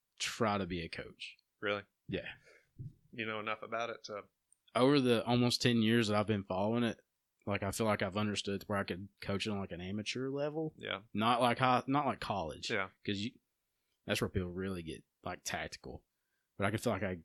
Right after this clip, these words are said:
Speaker 1: teach these kids the fundamentals to
Speaker 2: Mm-hmm.
Speaker 1: kinda get 'em to these camps and stuff like you went to.
Speaker 2: Well, you would know more than me. Like, <laughs> I don't know anything about, like,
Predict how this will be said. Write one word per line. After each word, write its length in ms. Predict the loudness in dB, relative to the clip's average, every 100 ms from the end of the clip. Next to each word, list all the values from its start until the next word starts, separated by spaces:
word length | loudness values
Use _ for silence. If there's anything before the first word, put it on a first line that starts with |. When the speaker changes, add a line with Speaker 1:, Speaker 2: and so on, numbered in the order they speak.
| -6
Speaker 1:
teach 260 | -4 0 -2
these 160 | -2
kids 300 | -4 -4 -4
the 80 | -8
fundamentals 680 | -6 -4 -4 -6 -8 -12 -8
to 120 | -8 -6
Speaker 2:
Mm-hmm. 200 | -8 -12 -20 _ _ _ _ _ _ _ _ _
Speaker 1:
kinda 220 | -8 -6
get 160 | -4 -4
'em 80 | -2
to 60 |
these 160 | -4 -6
camps 400 | -8 -10 -10 -10
and 120 | -6
stuff 240 | -6 -6 -8
like 160 | -8
you 120 | -8 -6
went 180 | -4
to. 240 | -4 -4 -8 -14 _
Speaker 2:
Well, 340 | -6 -6 -6 -12 _
you 140 | -10
would 100 | -8
know 120 | -8 -8
more 180 | -6 -6
than 100 | -6
me. 320 | -8 -10 -12 _ -12
Like, 320 | -8 -8 -10 _
<laughs> 80 | -6
I 160 | -4 -2
don't 240 | -4 -2
know 160 | -4 -4
anything 420 | -6 -6 -6 -6
about, 360 | -2 -2 -2 -6
like, 280 | -6 -4